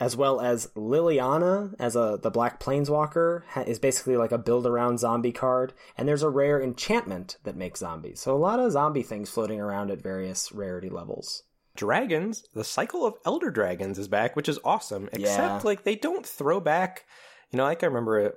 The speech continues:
Speaker 2: a kid, like, having all my Elder Dragons. They don't throw back that much to the abilities of, like, their color shards, it didn't seem like to me.
Speaker 1: Yeah.
Speaker 2: So there's one Mythic Dragon in black outside of those Elder Dragons, two rare dragons.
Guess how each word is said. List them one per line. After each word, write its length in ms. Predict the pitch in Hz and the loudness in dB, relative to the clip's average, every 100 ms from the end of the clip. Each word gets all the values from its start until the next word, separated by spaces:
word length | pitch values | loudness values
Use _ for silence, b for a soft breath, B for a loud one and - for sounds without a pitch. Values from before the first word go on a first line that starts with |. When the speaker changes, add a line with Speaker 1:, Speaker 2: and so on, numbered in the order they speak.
| - - | -6 -12
Speaker 2:
a 40 | |
kid, 260 | - 143 123 | 0 0 0
like, 200 | 98 - | -4 -4
having 240 | 98 101 | -4 -2
all 80 | 101 | -2
my 120 | 101 | -2
Elder 200 | 107 104 | -2 -2
Dragons. 380 | 104 104 104 101 | 0 0 0 -2
They 100 | 131 | -2
don't 200 | 285 - | -2 -8
throw 240 | - 135 | -2 0
back 320 | 139 135 143 113 98 | 2 0 -2 -6 -4
that 240 | 139 - | -2 -2
much 340 | 131 170 - | -2 -2 -4
to 100 | - | -6
the 120 | 98 92 | -4 0
abilities 580 | 101 117 107 104 101 | 0 2 0 -2 -4
of, 240 | 95 98 92 | -4 -6 -2
like, 220 | 90 90 | -4 -4
their 120 | 90 | -8
color 320 | - 165 156 | -4 -4 -4
shards, 480 | - 95 87 90 87 | -4 -4 -4 -4 -8
it 100 | 95 | -10
didn't 200 | 98 95 | -10 -10
seem 260 | - 135 131 | -8 -8 -6
like 200 | 87 87 | -8 -8
to 100 | 90 | -10
me. 220 | 82 - - | -10 -12 -10
Speaker 1:
Yeah. 380 | 101 92 90 95 - | -6 -4 -6 -10 -6
Speaker 2:
So 160 | - | -2
there's 340 | 110 107 104 - | 4 4 2 0
one 300 | 113 165 151 | -2 0 0
Mythic 300 | 160 180 - | -2 -2 0
Dragon 280 | 160 160 160 | 0 2 0
in 120 | 156 | 0
black 360 | 135 139 143 - | 2 2 0 -2
outside 360 | 131 - 127 | -2 0 2
of 80 | 123 | 2
those 160 | 120 113 | 2 0
Elder 240 | 120 120 113 | 0 0 2
Dragons, 640 | 110 113 113 110 110 - | 2 2 -2 -6 -10 -14
two 180 | - 175 | -6 -2
rare 220 | 147 135 131 | 2 2 4
dragons. 580 | 127 123 123 123 127 | 4 4 2 0 -2